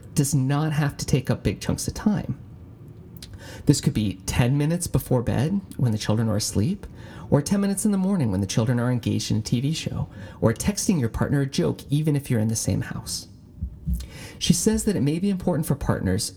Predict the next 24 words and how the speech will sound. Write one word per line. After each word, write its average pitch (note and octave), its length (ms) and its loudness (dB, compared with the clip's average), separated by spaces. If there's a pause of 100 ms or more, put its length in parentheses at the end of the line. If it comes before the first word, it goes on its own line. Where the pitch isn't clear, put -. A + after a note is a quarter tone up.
(100)
to C#3+ 120 4
help D3 160 2
remind D3+ 380 2
each - 180 -2
other - 260 0
that - 160 -2
this - 180 0
is A2 120 0
an F#2+ 80 2
unprecedented F3+ 720 2
time F#3+ 460 0 (480)
and A2 120 4
it's A2 140 -2
very F#2 160 2
stressful. - 640 -2 (440)
It's - 160 6
okay F3 420 2
to G3+ 80 2
feel B2+ 200 0
overwhelmed, - 680 0 (320)
isolated, A2 840 2
anxious, - 460 0
and C3 100 2
stressed. - 540 -2